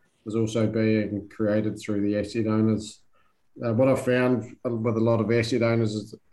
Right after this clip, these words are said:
is they are setting themselves lofty, um, goals to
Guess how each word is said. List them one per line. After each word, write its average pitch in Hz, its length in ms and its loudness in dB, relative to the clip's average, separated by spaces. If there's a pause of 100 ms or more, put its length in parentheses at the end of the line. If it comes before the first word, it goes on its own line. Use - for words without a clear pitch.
is 110 200 -6
they 117 320 2
are 107 100 2
setting 110 680 0
themselves 113 880 0 (1160)
lofty, 127 680 2 (180)
um, 113 640 2
goals 117 440 2
to 110 440 0